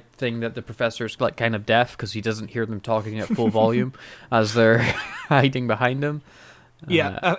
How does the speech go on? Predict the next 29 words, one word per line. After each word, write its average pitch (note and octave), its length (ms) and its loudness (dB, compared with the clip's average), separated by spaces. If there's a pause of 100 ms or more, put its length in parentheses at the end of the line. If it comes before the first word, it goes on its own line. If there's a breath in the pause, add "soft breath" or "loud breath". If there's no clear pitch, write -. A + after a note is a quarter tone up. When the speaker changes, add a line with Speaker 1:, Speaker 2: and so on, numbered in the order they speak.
Speaker 2:
uh, - 20 -8 (260)
most G3 300 2
of A3 60 -2
the F#3+ 60 4
talking D3+ 440 -4
in C3+ 160 -4
this C3+ 180 -4
scene C3+ 240 -6
is B2+ 120 -10
just C3 160 -8
like, - 220 -8
"Oh F#3+ 100 2
yeah, F3+ 160 6
we C3+ 160 -6
have D#3 280 -4
to F#3+ 80 2
explain D3+ 580 0
to - 100 -14
the B2 100 -8
little C3+ 320 -2
kids D3 580 -2
what C#3 160 -4
is D3+ 220 -4
exactly C#3+ 460 -4
going C#3+ 260 -4
on." B2+ 300 -4
The B2 80 -10
professor's C#3+ 520 -6
like, D3 280 -8